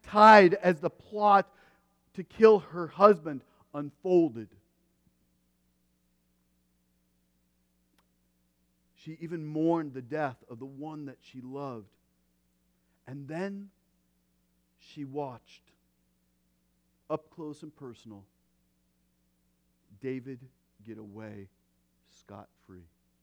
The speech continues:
Until Second Samuel twelve.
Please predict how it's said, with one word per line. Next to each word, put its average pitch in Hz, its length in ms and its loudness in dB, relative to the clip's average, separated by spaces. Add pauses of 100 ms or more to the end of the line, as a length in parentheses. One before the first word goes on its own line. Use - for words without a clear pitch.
(2250)
Until 104 240 -20
Second 101 360 -20
Samuel 101 300 -20 (120)
twelve. - 180 -20